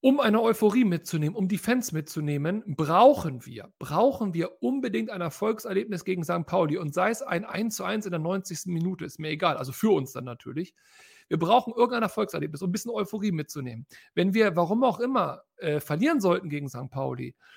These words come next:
mit dem Spiel Paderborn vor der Brust, dann mache ich mir Sorgen, mit drei Niederlagen in die Saison zu gehen. Und dann ist vieles an Euphorie, vieles an Ideen, vieles an Hoffnungen echt für den Mülleimer.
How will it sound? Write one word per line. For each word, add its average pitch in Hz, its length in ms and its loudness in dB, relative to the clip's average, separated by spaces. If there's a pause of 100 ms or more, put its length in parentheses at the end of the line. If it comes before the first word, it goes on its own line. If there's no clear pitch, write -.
(120)
mit 185 160 4
dem 196 120 2
Spiel 226 360 -2
Paderborn 190 560 4
vor 165 160 -2
der 117 120 -8
Brust, - 440 -14 (560)
dann 170 220 2
mache 196 180 2
ich 190 60 0
mir 196 140 2
Sorgen, 208 260 2
mit 180 160 -4
drei 180 120 2
Niederlagen 190 400 2
in 180 80 -4
die 180 60 0
Saison 170 340 -2
zu - 120 -6
gehen. 139 140 -6
Und 151 80 -6
dann 170 120 0
ist 196 140 -4
vieles 247 420 -4
an 196 120 -12
Euphorie, 208 560 -4
vieles 220 340 -4
an 208 160 -8
Ideen, 202 380 -4
vieles 208 240 -10
an 185 140 -2
Hoffnungen 180 500 -4
echt - 240 -12
für 202 120 -2
den 165 80 0
Mülleimer. 139 500 -2